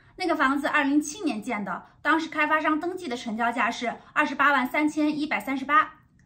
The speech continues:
十四年过去，房价是当年的二点九三倍。所以所有的房子都涨价，如果投资的话，赚钱不赚钱，只看你什么时候入手，什么时候出手。说说这个项目的历史，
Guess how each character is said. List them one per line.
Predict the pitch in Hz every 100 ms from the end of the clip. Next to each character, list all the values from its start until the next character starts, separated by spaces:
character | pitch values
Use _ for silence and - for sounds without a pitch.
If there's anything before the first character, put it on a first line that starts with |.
| -
十 | -
四 | 285 466
年 | 330 254
过 | 262
去， | 233 247 196
房 | - 220
价 | 254 247
是 | -
当 | 269
年 | 262 226
的 | 240 -
二 | 294
点 | 240 233
九 | 269 -
三 | 262 285
倍。 | 285 - - _ _ _ _ _ _ _ _
所 | - 349
以 | 330
所 | 311 269 339
有 | 370
的 | 269
房 | 262 247
子 | 285
都 | - 381
涨 | 349 226 196
价， | 240 202 - _ _
如 | -
果 | 349
投 | - 262 294
资 | 339
的 | 349 277
话， | 294 247 - _
赚 | - 381
钱 | 311 269
不 | 254
赚 | 277 262
钱， | 262 220 240
只 | - 208
看 | 247 339
你 | 247
什 | 247
么 | 285
时 | 339
候 | 311
入 | 359 349
手， | 294 - -
什 | -
么 | 226
时 | 262
候 | 240
出 | 233 349
手。 | 370 359 - - _ _ _ _ _ _ _ _ _ _
说 | - 359
说 | 359
这 | 359
个 | 294
项 | 302 311
目 | 277
的 | 269
历 | 294 330
史， | 294 - -